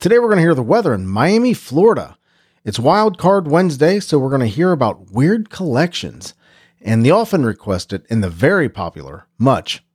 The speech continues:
Much More. So for my friends in or near Miami, Florida, you're gonna see a high of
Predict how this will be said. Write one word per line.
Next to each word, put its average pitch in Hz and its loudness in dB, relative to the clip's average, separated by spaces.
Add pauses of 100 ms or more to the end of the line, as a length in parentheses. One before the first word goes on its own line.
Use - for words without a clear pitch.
Much 110 -2
More. 95 -4
So 107 -6
for 226 0
my 214 2
friends 143 0
in 151 2
or 143 4
near 127 2
Miami, 110 0
Florida, 208 0 (460)
you're 190 -2
gonna 175 2
see 156 2
a 117 4
high 143 2
of 98 -2